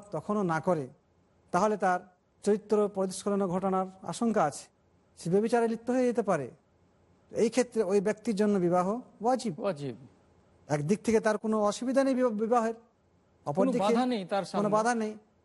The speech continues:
Speaker 1: তার সঙ্গে আবার চরিত্র, মানে, এ ঘটার, চরিত্র নষ্ট হওয়ার তার আশঙ্কা রয়েছে, এই জন্য তার জন্য বিবাহ ওয়াজিব।
Speaker 2: ডক্টর শরীফের কাছ থেকে জানতে চাইব যে বিবাহের জন্য একটা বাধা সৃষ্টি হতে পারে,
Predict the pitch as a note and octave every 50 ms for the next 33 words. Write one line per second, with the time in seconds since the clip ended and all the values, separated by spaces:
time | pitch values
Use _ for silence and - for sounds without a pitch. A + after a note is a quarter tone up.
0 | _ _ _ - D#3 E3+ - - G#3+ G#3+ G#3+ G#3 G#3+ G#3 G3 G3+ G3+ G3 G3 -
1 | _ _ _ _ _ _ _ _ _ _ _ - G3 G3+ G3+ - G#3+ G#3+ G3 F#3
2 | F#3+ G3 G3 G3 F#3+ F#3+ F#3 F3 - - F3 F#3 F#3 E3 F3+ G3 F#3+ G3+ F#3+ E3
3 | - G3+ G3+ F#3+ G3 G#3 G3+ F#3 F#3+ G3 F#3 - - G#3+ A3 A3 G#3+ G3 G#3+ G3+
4 | G3+ F#3+ G3 G3+ - - F3 F#3+ - - C4+ B3 A3+ G#3 G3+ G3 E3+ F#3 G3 G3+
5 | G3 G3 A3+ B3 B3 A#3+ A#3 G#3 F#3+ E3+ F#3 F3+ F3 E3+ F#3 G#3+ G#3+ A#3 C4 C#4
6 | - _ _ _ _ _ _ _ _ _ _ _ _ - C4 C#4+ C#4 G3 D#3+ B2
7 | - _ _ _ _ _ _ _ _ _ _ - E3+ E3+ F#3+ F3 A#3 A3+ - -
8 | A3+ A3 A#3+ A#3+ - C4 A#3+ A#3+ A#3+ A#3 - B3 A#3+ A3+ G#3+ G3+ G3+ F#3 G3 F3+
9 | G3 F3 D3 D3 D#3+ F3+ - _ _ _ _ _ _ _ _ _ - C#3 C#3 D#3
10 | D3+ D3 D3 D3+ - - _ _ _ - D3 C3 C#3+ E3+ E3 G3+ G#3 A3+ A#3+ C4
11 | C4 B3+ B3 A3 G#3+ B3 B3+ B3+ B3+ B3 A3 - C4 F3 D3+ D#3 E3+ G3 B3 B3+
12 | A#3 - C4 - - C4 B3+ B3+ - B3+ A3+ B3 B3 A#3 G3+ G#3+ C#4